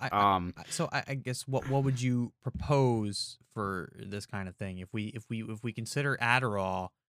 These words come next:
Speaker 1: to be an advantage,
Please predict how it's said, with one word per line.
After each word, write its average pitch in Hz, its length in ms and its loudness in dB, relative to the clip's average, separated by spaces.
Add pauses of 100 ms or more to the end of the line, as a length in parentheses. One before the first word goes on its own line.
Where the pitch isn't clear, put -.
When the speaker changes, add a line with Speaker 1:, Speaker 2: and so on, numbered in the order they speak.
(300)
Speaker 1:
to 110 180 -2
be 101 600 -4 (500)
an 104 180 -10
advantage, 117 760 0